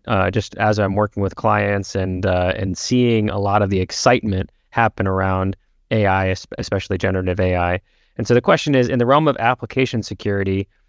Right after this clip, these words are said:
as we enter this world of A I and machine learning models like chat G P T, and they become increasingly more prevalent, how do we balance the need for innovation with potential risks of blind trust in these tools and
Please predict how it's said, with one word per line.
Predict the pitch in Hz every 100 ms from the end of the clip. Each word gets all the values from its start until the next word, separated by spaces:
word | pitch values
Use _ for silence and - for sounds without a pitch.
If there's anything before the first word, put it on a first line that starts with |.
| _ -
as | 107 107
we | 107 107 104 104 101 -
enter | 117 123
this | 110 104
world | 107 113 110
of | 104
A | - 107
I | 101
and | 101
machine | 101 - 110 107
learning | 104 98
models | 95 90 95 101
like | 92
chat | - 98 92
G | -
P | -
T, | - 110 101
and | 101
they | 101
become | 98 - 101
increasingly | 98 - 120 117 98
more | 95
prevalent, | 87 120 107 90 85 - _
how | 123
do |
we | 143 139
balance | 113 120 131 131
the | 123
need | 113 107 104 104 120 - _ _ _
for | 113 107 104 98 101 - -
innovation | 135 117 120 147 - 90 98 - _ _ _ -
with | 113 -
potential | - 127 127 120
risks | 104 113 107 - -
of | 113 95
blind | 107 113 120
trust | 117 - 113 -
in | 110 104
these | 98 -
tools | - 98 92 92 -
and | - 101 98